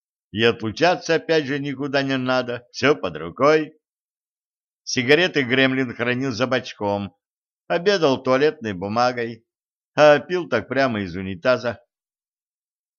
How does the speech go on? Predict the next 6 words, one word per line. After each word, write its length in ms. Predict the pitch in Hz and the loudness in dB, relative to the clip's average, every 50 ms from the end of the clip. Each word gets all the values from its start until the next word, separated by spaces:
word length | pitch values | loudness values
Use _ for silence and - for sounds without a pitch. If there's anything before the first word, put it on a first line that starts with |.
| _ _ | _ _
«Венька, 720 | - 175 175 175 170 165 165 151 127 - 143 156 147 147 139 | 0 4 4 6 6 4 4 0 2 4 6 6 6 6 2
скотина, 1120 | 135 - - - - - - 160 151 - - - 151 170 156 120 104 113 117 120 117 - - - - - - | -2 -8 -16 -18 -4 0 2 2 2 0 -4 -8 -4 -4 -2 -2 0 0 0 0 0 -4 -12 -20 -20 -6 0
я 240 | 190 185 175 170 143 | 2 4 4 4 4
сейчас 440 | 143 165 160 143 160 160 160 139 | 2 0 0 2 4 4 4 2
дверь 360 | 135 156 160 156 143 131 113 - | 0 0 2 4 4 4 2 -2
сломаю!» — 960 | - - - 98 113 120 123 123 113 98 82 85 87 101 107 104 95 - _ | -6 -8 -4 0 0 2 2 2 0 0 0 -2 -4 -6 -6 -6 -6 -8 _